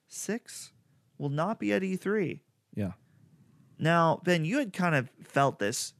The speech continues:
Speaker 1: in your balls a little bit.
Speaker 2: A little bit.
Speaker 1: That this was gonna be the case. I am pretty surprised that we're not seeing Starfield at this event. But I have a theory, Ben.
Speaker 2: They kind of said last year,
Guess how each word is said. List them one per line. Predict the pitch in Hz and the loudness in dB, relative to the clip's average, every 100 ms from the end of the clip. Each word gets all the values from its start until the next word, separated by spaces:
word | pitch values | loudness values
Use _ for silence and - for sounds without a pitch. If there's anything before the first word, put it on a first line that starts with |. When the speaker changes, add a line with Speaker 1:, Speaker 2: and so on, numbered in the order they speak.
| - | -8
Speaker 1:
in | 139 | -2
your | 131 | -2
balls | 131 123 120 | 2 2 2
a | 113 | -2
little | 101 98 | -6 -6
bit. | 101 80 - | -4 -4 -4
Speaker 2:
A | 117 | -2
little | 110 | -2
bit. | 90 78 - | -2 -6 -6
Speaker 1:
That | 131 | -4
this | 135 131 | -2 -2
was | 131 123 | -2 -4
gonna | 127 | -4
be | 120 | -2
the | 110 | -6
case. | - 101 71 - - _ _ _ _ _ _ _ _ _ _ _ _ _ | -6 -8 -8 -12 -18 _ _ _ _ _ _ _ _ _ _ _ _ _
I | - 143 220 | 0 4 4
am | 269 165 147 117 - - - _ | 2 2 0 -2 -8 -16 -20 _
pretty | - 139 | 0 2
surprised | 127 131 - 123 - - - _ _ _ _ - | 2 -2 -2 -2 -2 -4 -10 _ _ _ _ -8
that | 131 127 - - | 2 2 2 0
we're | 135 | 0
not | 131 117 - | 2 0 -2
seeing | 107 113 | -6 -6
Starfield | - 80 131 69 64 - _ - | -4 -4 -2 -6 -6 -10 _ -6
at | - | -4
this | - - | -4 -8
event. | 135 110 - _ _ - _ _ - | -6 -6 -8 _ _ -20 _ _ 2
But | 147 | 4
I | 147 | 6
have | 185 269 269 | 6 6 6
a | |
theory, | - 160 139 90 | 4 6 6 4
Ben. | - - - - _ _ _ _ _ _ - _ _ _ _ - | 0 -4 -6 -10 _ _ _ _ _ _ -20 _ _ _ _ -2
Speaker 2:
They | 151 | -2
kind | - 254 | 0 0
of | 349 - | 0 0
said | 180 151 | 2 4
last | 123 113 - 107 | 4 2 0 -4
year, | 85 85 | -4 -6